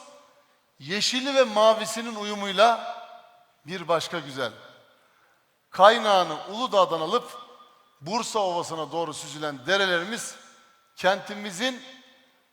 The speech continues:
en önemli hazinelerinden. Bakın size çok özel bir projeden bahsediyorum.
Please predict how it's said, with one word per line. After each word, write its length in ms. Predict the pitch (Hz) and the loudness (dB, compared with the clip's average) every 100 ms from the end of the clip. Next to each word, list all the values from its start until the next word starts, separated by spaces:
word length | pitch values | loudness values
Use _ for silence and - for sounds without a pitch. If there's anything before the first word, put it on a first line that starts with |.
| _ | _
en 220 | 202 240 | -2 -2
önemli 460 | 226 196 185 190 214 | -6 -6 -6 -6 -4
hazinelerinden. 800 | 165 156 151 156 147 147 131 110 - - _ _ _ _ _ | -4 -4 -6 -6 -6 -6 -8 -12 -16 -20 _ _ _ _ _
Bakın 300 | 185 220 220 | -2 -2 -4
size 260 | 143 196 196 | -8 -10 -8
çok 220 | 233 240 - | -6 -8 -8
özel 460 | 180 151 220 214 170 | -10 -2 0 0 -6
bir 120 | 196 | -12
projeden 540 | - 170 151 160 160 143 | -10 -10 -8 -6 -4 -2
bahsediyorum. 480 | 131 127 117 113 | -4 -8 -16 -18